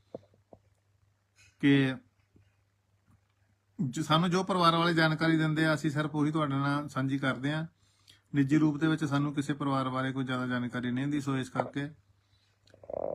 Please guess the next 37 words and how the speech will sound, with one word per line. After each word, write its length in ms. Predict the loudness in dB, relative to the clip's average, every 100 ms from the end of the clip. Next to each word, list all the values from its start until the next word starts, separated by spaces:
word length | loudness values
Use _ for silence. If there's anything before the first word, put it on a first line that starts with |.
| -8 -4
ਤੁਸੀਂ 240 | 0 2
ਆਪਦੀ 180 | 2 0
ਖੁਦ 260 | 0 -2
ਇਨਕੁਆਇਰੀ 400 | 0 0 0 0
ਕਰੋ, 340 | 0 0 -2 -2
ਅਸੀਂ 120 | -2
ਤੁਹਾਨੂੰ 200 | -2 -4
ਪੱਕਾ 220 | -6 -2 -2
ਐਡਰੈਸ 260 | -2 -4
ਦੇਵਾਂਗੇ। 420 | -4 -2 -2 -2 -4
ਸਾਡੀ 340 | -4 -2 -2
ਜਿਹੜੀ 300 | -2 -2 0
ਇਹ 340 | 0 0 -2 -2
ਕਿਸੇ 240 | -6 -6
ਪ੍ਰਕਾਰ 340 | -8 -6 -6
ਦੀ 80 | -4
ਜ਼ਿੰਮੇਵਾਰੀ 460 | -4 -4 -4 -4 -4
ਨਹੀਂ 200 | -4 -4
ਬਾਅਦ 220 | -4 -4
ਦੇ 80 | -4
ਵਿੱਚ 160 | -6 -6
ਲੈ 200 | -4 -4
ਸਕਦੇ, 360 | -6 -6 -6
ਠੀਕ 200 | -8 -8
ਆ 60 | -6
ਨਾ 120 | -6
ਜੀ? 160 | -6 -8 -14 -16 -12 -12 -12 -16 -6
ਇਹ 80 | -2
ਬੇਨਤੀ 360 | 2 2 2 0
ਮੇਰੀ 200 | 0 0
ਜ਼ਰੂਰ 280 | 0 -2 -2
ਮੰਨਿਓ, 360 | -2 0 0 0
ਹੱਥ 140 | -2 -4
ਬੰਨ੍ਹ 220 | -4 -4
ਕੇ 80 | -4
ਬੇਨਤੀ 400 | -4 -6 -4
ਹੈ। 100 | -4